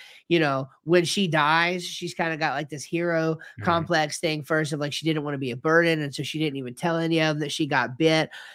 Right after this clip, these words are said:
Speaker 1: She's actually the character in whom I see probably the most, not character development. I, I would say there was very little overall character development even happening in this.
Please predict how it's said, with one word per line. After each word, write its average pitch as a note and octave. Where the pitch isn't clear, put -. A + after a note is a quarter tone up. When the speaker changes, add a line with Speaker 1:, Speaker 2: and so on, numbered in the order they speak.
Speaker 1:
She's A#3
actually G3+
the E3
character D#3
in D3
whom E3
I D#3+
see D3+
probably D3+
the C#3
most, D3
not C4+
character G#3
development. D3
I, G3
I A3+
would A#3
say G3
there F3
was D3+
very D#3
little C#3
overall C3+
character C3+
development C3
even A#2+
happening B2+
in F#2+
this. F2